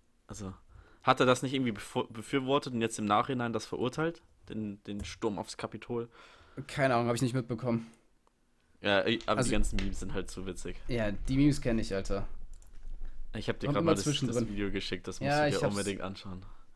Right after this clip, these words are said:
Speaker 2: Ah, doch, den kenn ich vom Sehen her, glaub ich.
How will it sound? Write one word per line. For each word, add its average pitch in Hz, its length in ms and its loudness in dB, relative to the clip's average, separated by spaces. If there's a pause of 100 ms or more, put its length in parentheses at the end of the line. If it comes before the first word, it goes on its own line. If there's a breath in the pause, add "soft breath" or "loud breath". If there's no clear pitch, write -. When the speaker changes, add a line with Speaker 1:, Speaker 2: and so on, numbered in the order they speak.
(280 soft breath)
Speaker 2:
Ah, 233 500 0
doch, 185 160 2
den 156 360 0
kenn 175 200 0
ich 180 160 -4
vom 160 200 0
Sehen 156 520 0
her, 110 400 -4 (320)
glaub 107 280 -2
ich. - 260 -10